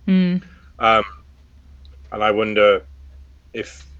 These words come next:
Speaker 2: if, if I can sort of, the forty-nine-year-old me can still like that movie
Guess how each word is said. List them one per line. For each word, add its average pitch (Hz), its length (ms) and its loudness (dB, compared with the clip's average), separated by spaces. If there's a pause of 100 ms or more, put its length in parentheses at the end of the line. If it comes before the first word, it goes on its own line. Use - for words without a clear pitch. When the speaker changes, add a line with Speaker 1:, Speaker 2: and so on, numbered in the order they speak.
(160)
Speaker 2:
if, - 280 -16
if - 280 -10
I 107 80 -4
can 107 180 -12
sort 123 220 -4
of, - 140 -20
the 113 80 -14
forty-nine-year-old 113 760 0
me 110 220 -4
can 98 240 -16
still 104 500 -6
like 107 380 -6
that 104 200 -12
movie 95 440 -10